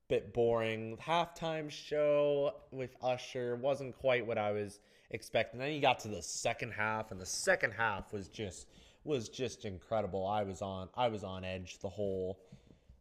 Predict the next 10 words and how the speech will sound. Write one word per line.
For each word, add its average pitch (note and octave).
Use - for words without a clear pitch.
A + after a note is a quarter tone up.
the C3+
whole A#2+
time, G#2
the G#2
whole A#2+
second A2
half G#2
there. G#2+
Very A#2+
exciting, G2+